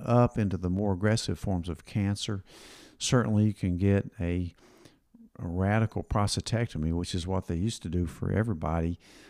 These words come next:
Of course, you worry about incontinence and E D and all the bad things that can happen there post-surgery.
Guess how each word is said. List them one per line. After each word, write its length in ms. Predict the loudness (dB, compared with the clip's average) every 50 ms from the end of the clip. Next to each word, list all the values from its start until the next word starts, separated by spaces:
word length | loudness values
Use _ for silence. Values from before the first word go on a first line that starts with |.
| -20 -20
Of 80 | -12
course, 260 | -6 -4 -4 -2 0
you 100 | 0 2
worry 320 | 2 4 4 6 6 6 4
about 320 | 4 4 4 2 2 0
incontinence 960 | 0 2 2 2 2 0 -2 0 2 2 2 2 2 2 2 2 0 0 -2
and 260 | 0 0 0 0 -2 -4 -8 -16 -20 -20 -20 -20 -20 _ -8 -4
E 180 | 0 0 2 4
D 260 | 4 6 6 8 8
and 120 | 6 6
all 240 | 6 6 4 4 4
the 60 | 2
bad 400 | 0 0 0 0 2 2 2 0
things 260 | 0 0 0 0 0
that 120 | -2 -6 -6
can 160 | -6 -6 -4
happen 420 | -2 -2 -2 -2 -2 -4 -4 -2
there 320 | -2 0 0 0 -2 -4 -6 -8 _
post-surgery. 1040 | -6 -4 -4 -4 -4 -4 -4 -4 -2 0 0 0 0 -2 -4 -4 -2 -2 -4 -4